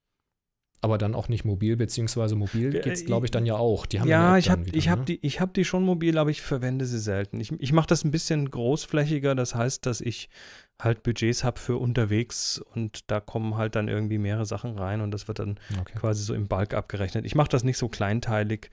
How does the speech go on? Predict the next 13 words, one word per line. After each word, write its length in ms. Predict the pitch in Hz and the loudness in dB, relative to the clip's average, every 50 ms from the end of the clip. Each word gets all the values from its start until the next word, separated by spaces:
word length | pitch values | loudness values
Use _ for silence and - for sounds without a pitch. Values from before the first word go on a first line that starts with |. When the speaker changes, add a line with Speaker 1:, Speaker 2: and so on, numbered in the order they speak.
| - - - _ - | -20 -20 -20 _ -2
Speaker 2:
nur 240 | 120 120 123 131 127 | 2 6 6 6 6
bei 120 | 131 117 110 | 6 4 4
Sachen, 360 | 104 110 107 - 135 120 113 | 4 0 -2 0 -2 -4 -2
die 160 | 113 113 107 | -2 -4 -4
geschäftlich 540 | - 104 - - 104 104 - - - 104 - | -4 -6 -6 -6 -6 -8 -8 -8 -10 -10 -8
sind, 180 | - 117 104 | -6 -8 -6
mach 140 | 98 95 95 | -6 -6 -8
ich 100 | 101 104 | -10 -10
das 160 | - 104 101 | -12 -14 -14
tatsächlich. 720 | - - 101 104 - 98 98 - - 104 98 - - _ _ _ _ _ _ _ _ _ _ _ _ _ _ _ _ _ _ _ _ _ _ _ _ _ - | -12 -12 -12 -12 -10 -12 -12 -12 -10 -12 -12 -12 -16 _ _ _ _ _ _ _ _ _ _ _ _ _ _ _ _ _ _ _ _ _ _ _ _ _ -8
Speaker 1:
Mhm. 260 | 95 90 90 98 101 - _ _ _ _ _ - | -6 -4 -4 -6 -8 -10 _ _ _ _ _ -14
Speaker 2:
Ja. 100 | 92 - _ _ _ _ _ _ _ _ _ _ _ - - - - - - _ _ _ _ _ _ - | -14 -14 _ _ _ _ _ _ _ _ _ _ _ -12 -12 -12 -12 -14 -20 _ _ _ _ _ _ -8
Speaker 1:
Ja. 220 | - - 262 302 | -2 0 2 2